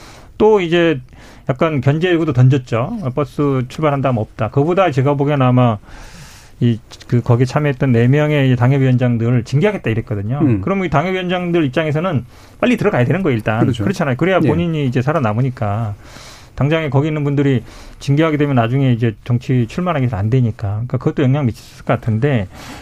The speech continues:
Speaker 1: 큰 틀에서 보면 이제 이준석 대표가, 어, 이 짰던 입당은 성공한 것 같은데 그
Speaker 2: 네.
Speaker 1: 모양새는 참 아쉬운 것 같긴 하고 근데 결국은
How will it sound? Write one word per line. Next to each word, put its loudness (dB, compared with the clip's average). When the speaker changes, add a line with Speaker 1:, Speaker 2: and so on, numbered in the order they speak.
Speaker 1:
큰 0
틀에서 2
보면 -2
이제 2
이준석 0
대표가, 2
어, 0
이 0
짰던 0
입당은 0
성공한 -4
것 -4
같은데 -2
그 -2
Speaker 2:
네. 4
Speaker 1:
모양새는 0
참 -2
아쉬운 -2
것 2
같긴 0
하고 0
근데 0
결국은 4